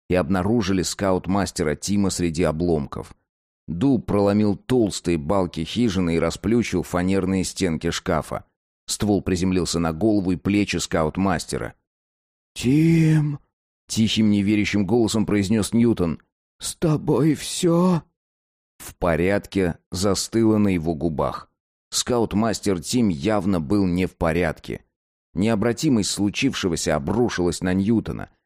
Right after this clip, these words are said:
Она была и в стволе дерева, который лежал на одном уровне с полом, и в раздавленном, будто яичная скорлупа, черепе скаут-мастера, едва заметно, но жутко видневшемся из-под коры,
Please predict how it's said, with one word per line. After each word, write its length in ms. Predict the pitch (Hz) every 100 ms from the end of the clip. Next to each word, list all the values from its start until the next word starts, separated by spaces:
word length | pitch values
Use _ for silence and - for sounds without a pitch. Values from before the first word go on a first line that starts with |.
| -
Она 220 | 92 95
была 360 | 80 98 104
и 20 | 87
в 80 |
стволе 340 | - 76 87 107
дерева, 460 | 80 107 101 80
который 320 | 80 82 82 85
лежал 340 | 87 87 90
на 140 | 85
одном 320 | 82 67 92 87
уровне 320 | 80 82 85
с 80 | -
полом, 480 | - 85 62 52 - _ -
и 80 |
в 80 | 92
раздавленном, 760 | 104 87 85 117 104 98 92 82
будто 240 | 101 -
яичная 460 | 98 101 - 101 92
скорлупа, 580 | - 90 92 85 104
черепе 460 | 90 - 98 90 85
скаут-мастера, 840 | - 90 87 92 98 92 - 76
едва 280 | 76 73 87
заметно, 560 | 82 90 98 113 - 90
но 160 | 90
жутко 380 | 80 85 113 -
видневшемся 840 | 80 82 92 110 104 - 85 -
из-под 340 | 82 80 - 78
коры, 460 | - 82 87 67